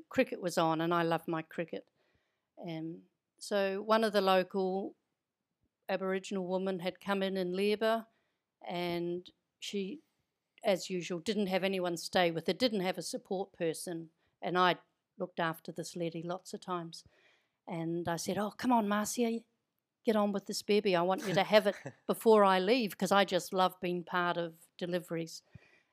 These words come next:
Speaker 1: Um, so time's going on, she's not doing much.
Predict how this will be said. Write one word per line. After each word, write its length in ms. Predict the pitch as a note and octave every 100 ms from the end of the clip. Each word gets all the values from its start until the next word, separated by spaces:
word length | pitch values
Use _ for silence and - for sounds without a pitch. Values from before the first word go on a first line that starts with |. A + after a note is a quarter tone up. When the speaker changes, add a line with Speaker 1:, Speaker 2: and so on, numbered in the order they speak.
| _
Speaker 1:
Um, 440 | F3+ E3 E3 E3 D#3+ _ _ _ _ _ -
so 160 | -
time's 380 | A#3+ A#3+ B3 A#3
going 340 | - G3+ G#3 F#3
on, 400 | F#3+ G3+ G3+ F#3+
she's 260 | - G3
not 240 | A3 A3 -
doing 380 | G3+ G3+ F#3+ F3+
much. 580 | F#3 F3+ F#3 - -